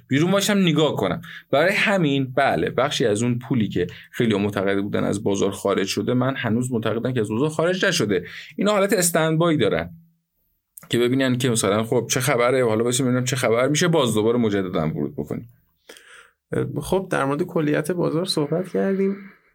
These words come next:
Speaker 2: ولی همین وسط هم اتفاقایی میفته که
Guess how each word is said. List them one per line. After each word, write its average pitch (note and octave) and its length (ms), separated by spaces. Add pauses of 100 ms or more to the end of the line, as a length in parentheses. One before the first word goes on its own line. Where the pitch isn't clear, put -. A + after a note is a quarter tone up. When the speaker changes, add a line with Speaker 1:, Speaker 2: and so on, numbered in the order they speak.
(1000)
Speaker 2:
ولی C3+ 160
همین F3 340
وسط C#3+ 420
هم F#3 360 (520)
اتفاقایی A#2+ 480
میفته D#3 420
که D3 400